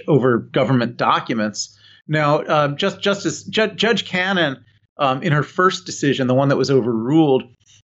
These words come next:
um, when she, uh, opened up the idea that there could be executive privilege,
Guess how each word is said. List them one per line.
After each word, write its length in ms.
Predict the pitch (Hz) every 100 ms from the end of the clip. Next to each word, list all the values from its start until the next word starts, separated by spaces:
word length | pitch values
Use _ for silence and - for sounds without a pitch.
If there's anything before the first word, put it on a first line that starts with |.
| -
um, 380 | 147 131 123 135
when 220 | 165 143
she, 520 | - - 151 143 - -
uh, 160 | 156 151
opened 300 | - 175 156
up 160 | 156 -
the 120 | 156
idea 260 | 135 139 131
that 160 | 120
there 100 | 113
could 300 | 104 - 226
be 120 | 170 131
executive 540 | 107 127 110 113 -
privilege, 540 | - 123 117 117 -